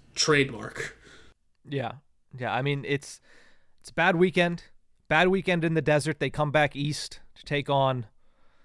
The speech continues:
Speaker 2: Florida and Montreal, two teams that have given them fits. We'll see what they're able to do on, on Friday and Saturday. We have plenty to talk about as this week continues. Penguins have two practices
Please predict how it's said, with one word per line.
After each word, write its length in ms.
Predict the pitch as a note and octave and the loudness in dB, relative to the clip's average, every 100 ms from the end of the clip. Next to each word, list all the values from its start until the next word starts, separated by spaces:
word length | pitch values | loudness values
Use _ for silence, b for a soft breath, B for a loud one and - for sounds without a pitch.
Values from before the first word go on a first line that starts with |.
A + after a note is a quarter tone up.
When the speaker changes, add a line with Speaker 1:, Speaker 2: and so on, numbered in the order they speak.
| _ _ | _ _
Speaker 2:
Florida 560 | E3+ G3 A3 A3+ A3+ | 0 4 4 2 0
and 340 | F#3 G3 G3 F#3+ | 0 0 0 -2
Montreal, 500 | F#3 F#3 F#3+ E3+ D3+ | -2 0 2 2 2
two 120 | D#3+ | -2
teams 320 | D3+ D3+ C3+ | -6 -6 -2
that 100 | D3 | -2
have 100 | B2 | -2
given 220 | C#3+ B2+ | -4 -4
them 140 | C#3 B2+ | -4 -4
fits. 400 | - C#3+ - - | -4 -4 -4 -6
We'll 140 | C#3 | -6
see 180 | - F3 | -4 -4
what 140 | D#3 | -2
they're 120 | D#3 D3+ | 0 0
able 200 | D3 C#3+ | 0 0
to 60 | |
do 260 | C#3 D3 C#3+ | 2 2 4
on, 240 | C3+ B2+ | 2 0
on 120 | C3+ B2+ | -4 -2
Friday 340 | D3+ D3 C#3 | 2 4 2
and 100 | B2+ | 0
Saturday. 380 | C#3+ C#3 C#3+ C#3 | 0 2 2 2
We 100 | C#3 | 2
have 140 | - | 0
plenty 220 | F3+ F3 | 0 0
to 60 | D3+ | 0
talk 280 | D#3+ D3+ - | 2 2 4
about 240 | D#3 C#3+ | 2 2
as 200 | D3+ D#3 | 2 0
this 180 | C#3+ B2 | 0 -4
week 180 | C#3+ C#3+ | -4 -4
continues. 540 | C3 A#2+ E3+ E3+ D#3+ | -6 -2 0 2 0
Penguins 320 | E3+ F3+ F3 C#3+ | 2 0 0 -2
have 120 | C#3 | -4
two 140 | E3 | -8
practices 640 | D3+ E3 D3+ D3+ E3 D3 | -2 -2 -2 -4 -8 -8